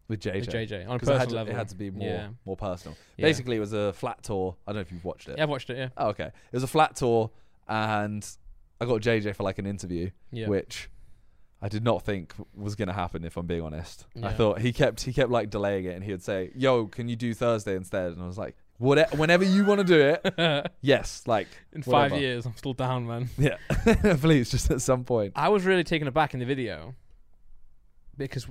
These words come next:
Speaker 2: when you just said Centre Point,
Speaker 1: Oh, 'cause
Speaker 2: 'cause
Speaker 1: you
Speaker 2: for
Speaker 1: were
Speaker 2: how
Speaker 1: like
Speaker 2: many years we've not been, we've been trying to not be saying where
Speaker 1: Yeah.
Speaker 2: you live? I was like, "Simon, you can't put that in."
Speaker 1: Yeah.
Speaker 2: But you don't live there, so you can.
Speaker 1: Well, I start, you know how I start the video with, like, "I don't live here anymore."
Speaker 2: Yeah.
Speaker 1: Just to, for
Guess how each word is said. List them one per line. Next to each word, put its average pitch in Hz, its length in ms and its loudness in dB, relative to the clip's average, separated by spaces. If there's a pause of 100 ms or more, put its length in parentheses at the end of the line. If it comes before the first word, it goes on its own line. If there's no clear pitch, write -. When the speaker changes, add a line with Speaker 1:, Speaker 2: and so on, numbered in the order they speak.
(100)
Speaker 2:
when 131 240 -6
you 135 80 0
just 131 180 -8
said 113 380 0 (520)
Centre 131 260 -6
Point, 139 320 -4 (760)
Speaker 1:
Oh, 123 340 0
'cause 123 140 -6
Speaker 2:
'cause 113 100 0
Speaker 1:
you 117 100 2
Speaker 2:
for - 60 2
Speaker 1:
were 160 60 2
Speaker 2:
how 202 60 8
Speaker 1:
like 208 80 8
Speaker 2:
many 202 100 4
years 170 260 8
we've 143 120 0
not 151 100 -2
been, 147 180 -2
we've 143 100 0
been 139 100 -2
trying 147 240 2
to 151 40 2
not 156 160 2
be 165 180 2
saying 165 240 6
where 156 100 4
Speaker 1:
Yeah. 143 140 6
Speaker 2:
you 156 60 6
live? 131 300 2
I 147 40 0
was 160 100 4
like, 147 120 2 (220)
"Simon, 359 500 6
you 202 60 -2
can't - 180 8
put 269 80 2
that 202 160 8
in." 285 160 6
Speaker 1:
Yeah. 131 380 6
Speaker 2:
But 160 100 -2
you 151 60 0
don't 190 100 0
live 247 160 -2
there, 107 200 -8
so - 100 -10
you 139 60 -8
can. 180 240 -4 (140)
Speaker 1:
Well, 180 100 6
I 214 40 8
start, 247 260 6
you 226 80 -2
know 254 60 6
how 277 120 4
I 220 40 6
start - 280 2
the 147 40 -2
video 131 320 4
with, 101 320 -4
like, - 420 -14 (460)
"I 120 80 4
don't 123 340 4
live 107 180 -4
here 85 100 -6
anymore." 78 360 -10
Speaker 2:
Yeah. 113 180 -6
Speaker 1:
Just 117 160 -6
to, 117 140 -4
for - 140 -16